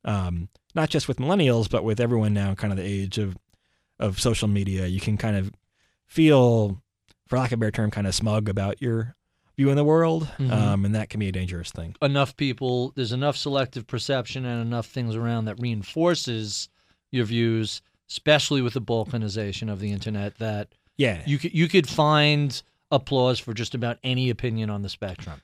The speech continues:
Speaker 1: Yeah, it's really easy to, you know, it's part of, part of what Trump's doing is, you know, I told you earlier,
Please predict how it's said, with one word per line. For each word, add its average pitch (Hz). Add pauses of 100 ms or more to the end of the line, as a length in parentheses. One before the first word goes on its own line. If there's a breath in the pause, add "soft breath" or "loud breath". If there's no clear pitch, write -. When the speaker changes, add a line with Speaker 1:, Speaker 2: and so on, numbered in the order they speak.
(100)
Speaker 1:
Yeah, 190
it's -
really 196
easy 160
to, 113
you 143
know, 104
it's 143
part 170
of, 147 (760)
part 120
of 143
what 170
Trump's 202
doing 107
is, 104
you 139
know, 101
I 110
told 139
you 156
earlier, 131